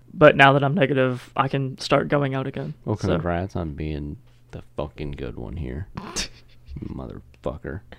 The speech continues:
Speaker 1: I tried helping you out. I tried helping your case. You wanna be the chaotic one? I, I did what I was supposed to do. I was a good boy.
Speaker 2: I just have a really lame life, so I don't fucking leave the house anyway. Even if I did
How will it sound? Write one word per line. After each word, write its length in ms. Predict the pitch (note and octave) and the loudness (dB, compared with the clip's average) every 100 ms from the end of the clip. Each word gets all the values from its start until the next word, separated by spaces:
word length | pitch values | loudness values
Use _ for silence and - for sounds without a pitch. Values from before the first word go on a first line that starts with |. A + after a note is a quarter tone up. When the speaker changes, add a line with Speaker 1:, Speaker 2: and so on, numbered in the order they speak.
| - - - B5+ A#5+ B5 A#5+ B5 B5+ - - - - - - D5+ | -20 -20 -20 -20 -20 -18 -18 -16 -20 -18 -20 -20 -20 -20 2 12
Speaker 1:
I 300 | B4+ - A4+ | 12 12 12
tried 280 | A#4+ A4 - | 12 12 12
helping 380 | G4+ G#4 F#4 D#4+ | 8 10 8 8
you 160 | D4+ | 8
out. 200 | G#4+ F4 D#4 G#4+ - | 10 10 8 6 12
I 100 | D#4+ | 12
tried 280 | F#4+ F4+ F#4 | 12 8 10
helping 360 | D#4+ E4 C#4 | 10 8 2
your 120 | B3 | 0
case. 600 | A#3 - - - - - - - - F#3 | 2 2 4 2 -2 -10 -12 -20 -20 4
You 120 | B3+ | 10
wanna 220 | B3 C4 | 12 12
be 100 | C4 | 10
the 100 | B3 | 6
chaotic 500 | B3+ B3+ G3 F#3 G3 | 6 8 10 10 8
one? 240 | G3 G#3+ G#3+ - | 8 8 8 10
I, 240 | F3+ D#3 - - | 10 8 -2 4
I 140 | F3+ F3 | 8 10
did 220 | F3 F3 | 10 8
what 120 | E3 | 8
I 80 | D#3+ | 8
was 140 | D#3+ | 6
supposed 360 | - G#3 D#3 D3+ | 6 8 8 8
to 60 | C3 | 2
do. 340 | C#3+ C#3 D#3+ - - - - | 2 2 0 -4 -14 -20 -2
I 120 | D3 | 6
was 160 | C#3+ E3+ | 8 8
a 60 | G3+ | 10
good 220 | G3 F#3+ | 8 10
boy. 380 | F#3+ D3 F#3 - - - - - - - - - D3+ | 10 12 8 4 -8 -20 -20 -14 -10 -10 -10 -10 2
Speaker 2:
I 100 | B2 | 4
just 160 | C3 C#3 | 6 8
have 120 | C3+ | 8
a 60 | |
really 280 | A2 B2 A2 | 8 8 6
lame 320 | F2+ F#2 G#2+ | 4 0 0
life, 340 | E2+ E2+ F2 - | -2 -2 -2 -4
so 140 | F#2+ | 0
I 40 | F#2+ | 0
don't 200 | F#2+ - | 0 -2
fucking 300 | B2 B2 F#2+ | -4 -4 -4
leave 220 | G#2 A2 | -6 -4
the 120 | F#2+ | -2
house 240 | F#2+ G#2 | -2 -2
anyway. 460 | F#2 A2 F2 E2+ E2+ | -2 -4 -2 -2 0
Even 180 | G#2 A2 | -2 -4
if 120 | G2+ | -8
I 60 | E2 | -10
did 320 | E2+ G2+ | -2 -2